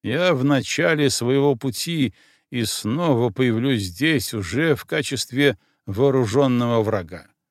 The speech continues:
Даже если вы раздавите это тело". "Прекратите", попросила Дао Тиан. Ее держали другие небожители,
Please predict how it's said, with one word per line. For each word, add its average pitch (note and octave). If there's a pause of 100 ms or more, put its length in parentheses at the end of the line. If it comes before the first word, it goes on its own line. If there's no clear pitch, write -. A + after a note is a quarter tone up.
(460)
Даже D#3+
если D#3+
вы D#3 (100)
раздавите C3
это A#2
тело". E2 (1600)
"Прекратите", C#3 (380)
попросила A2+
Дао G#2+
Тиан. F#2 (920)
Ее A#2
держали D3+
другие A#2
небожители, G2+